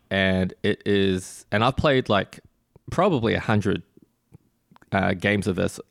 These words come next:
on the app. It is so good. Just,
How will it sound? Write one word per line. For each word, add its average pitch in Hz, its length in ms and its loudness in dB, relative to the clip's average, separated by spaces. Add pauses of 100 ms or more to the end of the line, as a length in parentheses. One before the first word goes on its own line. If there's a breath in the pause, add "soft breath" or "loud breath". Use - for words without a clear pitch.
(120)
on 95 440 0
the 95 160 -2
app. - 380 -6 (640 soft breath)
It 95 180 -4
is 92 420 -4 (340)
so 113 320 0
good. 92 380 -2
Just, - 280 -4